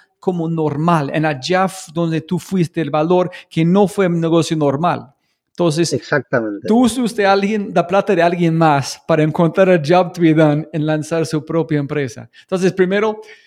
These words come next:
Speaker 1: los Estados Unidos, un viaje a Brasil, Las Vegas. Cuéntame, este, este, esas historias son divinas. Que escuch-, como la gente escuchando un podcast que se llama A O.
Speaker 2: Eso,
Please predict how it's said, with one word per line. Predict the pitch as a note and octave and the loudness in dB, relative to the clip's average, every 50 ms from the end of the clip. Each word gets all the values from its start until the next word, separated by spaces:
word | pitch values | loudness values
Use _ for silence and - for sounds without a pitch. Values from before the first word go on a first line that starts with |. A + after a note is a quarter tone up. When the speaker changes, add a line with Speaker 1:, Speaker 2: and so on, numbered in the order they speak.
| _ _ _ _ _ _ _ _ _ - | _ _ _ _ _ _ _ _ _ 0
Speaker 1:
los | F3+ F#3+ F#3 - G3+ | 0 2 2 2 -2
Estados | F3 - - - G3+ G#3+ G3 F3 | -4 -2 2 2 4 4 2 0
Unidos, | G3+ G#3+ A3 A3+ A#3 A3+ A3+ A3 A3+ - - - - _ _ _ | 0 0 0 2 2 0 0 -2 -6 -12 -14 -16 -16 _ _ _
un | - F#3 F#3 F#3+ F3+ | -4 -2 0 0 0
viaje | D#3 E3+ F3+ F#3 F3 - - G3 | 2 2 2 2 0 0 0 0
a | F3 | 2
Brasil, | D#3+ - - D3+ C#3+ C#3+ F#3+ A3 A3+ A3+ A3+ A3 G#3+ - _ _ _ _ _ _ | 2 4 2 2 2 2 0 0 0 -2 -4 -6 -8 -12 _ _ _ _ _ _
Las | - D#3 D#3+ D#3+ D#3 C3+ D3 D3+ | -4 0 0 0 0 0 -2 0
Vegas. | D#3+ F#3+ G3+ G#3 G#3 A3+ A3 G#3 - - - - _ | 2 4 4 4 4 2 0 0 -2 -6 -12 -14 _
Cuéntame, | - G#3 G#3+ G#3+ G#3+ A3 G#3 G3 G3 | -6 -6 -4 -2 -2 -2 -2 -2 -4
este, | F#3 - - F#3+ | -6 -6 -6 -8
este, | F3+ E3 E3+ D#3+ - F3 | -6 -6 -6 -6 -4 -4
esas | E3 - F#3 F3 E3+ | -4 -2 -2 -2 -2
historias | F3 D#3 - F3+ F3 E3 E3 - | -2 -4 -4 -6 -6 -6 -6 -6
son | E3 E3 D#3 | -6 -4 -4
divinas. | D3 C#3+ D3+ D#3+ D3+ C3+ B2+ - | -2 -2 -2 -2 -4 -6 -8 -6
Que | - E3 D#3 | -2 -2 -2
escuch-, | C#3 - - F3+ - - - - | -2 -2 -4 -6 -6 -6 -10 -14
como | - E3 E3 | -12 -8 -4
la | D#3 E3 D#3 | 0 2 2
gente | E3+ E3 F#3+ | 2 2 0
escuchando | D#3 - E3+ D#3+ - E3+ E3 D#3+ | 0 0 0 0 0 0 0 0
un | D#3+ D3+ | 0 0
podcast | - E3 D#3+ - | 0 0 0 0
que | - E3+ | -4 -6
se | - - | -4 -4
llama | E3 D3+ - - | -4 -4 0 2
A | D#3+ D#3+ E3 | 4 4 6
O. | F#3+ A3+ B3+ - - _ _ _ _ _ _ _ _ _ _ | 4 2 0 -2 -8 _ _ _ _ _ _ _ _ _ _
Speaker 2:
Eso, | - E3+ C#3 A#2+ - B2 G#2 G2 - | -2 -2 -2 -2 -2 -4 -4 -4 -8